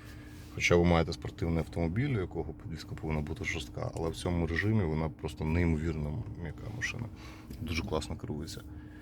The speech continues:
Ось по безпеці всі її моменти, які треба. Так, де тут? Нічне бачення, адаптивний, сигналізатор дистанції, пресенс, попередження, замерті зони.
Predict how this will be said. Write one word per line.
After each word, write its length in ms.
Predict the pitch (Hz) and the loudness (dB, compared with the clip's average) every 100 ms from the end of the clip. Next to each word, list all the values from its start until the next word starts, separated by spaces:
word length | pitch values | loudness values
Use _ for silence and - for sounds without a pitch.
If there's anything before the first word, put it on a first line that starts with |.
| - - - - - - - - - - 95 | -14 -14 -14 -14 -16 -16 -16 -16 -16 -10 -4
Ось 180 | 92 | -4
по 260 | - 131 123 | 0 6 8
безпеці 600 | 95 - - 104 90 - | 8 2 4 4 6 2
всі 500 | 85 - - 98 85 - - - - - - | 2 0 4 4 4 2 -6 -8 -12 -14 -12
її 120 | - 87 | -6 -2
моменти, 480 | 92 143 196 196 | 0 2 0 -2
які 200 | 190 - | -6 -8
треба. 460 | - - 180 160 151 - - - - - - - - - | -12 -8 -4 0 0 0 -10 -14 -14 -16 -16 -16 -16 -12
Так, 160 | - - | -10 -8
де 80 | - | -8
тут? 180 | - - - - - - - - - - - - - | -8 -12 -14 -14 -14 -14 -16 -16 -16 -16 -16 -18 -12
Нічне 340 | - - 147 165 | -8 -6 -2 -2
бачення, 460 | 151 143 - 98 | 0 -2 -2 -2
адаптивний, 640 | 90 82 - 143 143 127 117 | -2 -2 -2 0 2 4 4
сигналізатор 580 | 104 87 80 82 78 82 | 2 0 0 0 -2 -6
дистанції, 680 | - - 175 175 - 135 117 | -8 -8 -6 -4 -4 -6 -6
пресенс, 760 | - - - 156 156 - - - - - - - - | -6 -10 -8 -6 -4 -4 -6 -8 -12 -16 -16 -16 -14
попередження, 680 | - 117 - 135 127 135 127 | -12 -8 -4 -2 -2 -2 -4
замерті 420 | - 98 98 101 | -2 -2 -2 -4
зони. 340 | 101 98 95 | -4 -2 -2